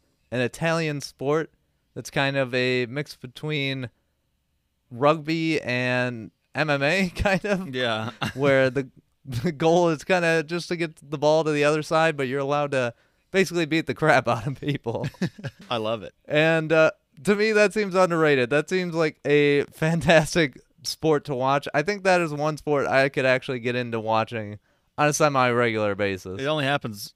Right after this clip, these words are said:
Speaker 2: once or twice a year, though, sadly.
Speaker 1: I know, I know. But I'm saying if that became national or a big sports league, that, that would be one that I want.
Speaker 2: Yeah, I would agree. Sadly,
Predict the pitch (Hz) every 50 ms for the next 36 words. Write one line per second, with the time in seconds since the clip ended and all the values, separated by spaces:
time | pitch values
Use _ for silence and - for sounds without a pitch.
0 | _ 135 127 135 131 120 - 110 - 127 127 120 117 - 98 101 107 113 113 107
1 | 92 80 67 71 76 98 101 _ _ _ _ _ _ - - 110 107 98 - -
2 | 60 - 107 _ _ _ - 143 165 185 208 190 147 123 131 156 156 151 131 113
3 | 107 120 156 160 170 175 - - 202 185 160 139 131 139 135 - 170 175 180 170
4 | 175 156 185 180 170 160 151 143 151 - _ - 143 156 156 151 147 143 - 127
5 | 123 113 107 90 80 123 131 127 123 113 - - 117 117 131 143 143 131 123 123
6 | 113 - _ _ _ _ _ _ - - - 147 156 143 139 - - 101 92 87
7 | 82 80 85 - _ _ _ _ _ _ _ _ _ - 127 131 151 - - _
8 | _ 131 127 156 165 165 160 151 135 143 139 131 131 131 127 127 120 117 117 123
9 | 117 90 - - - 127 120 107 - _ _ - 131 139 147 143 139 113 101 117
10 | 120 127 143 - _ _ _ _ _ _ _ _ _ _ _ _ - - - 147
11 | 143 143 156 165 165 190 190 202 220 226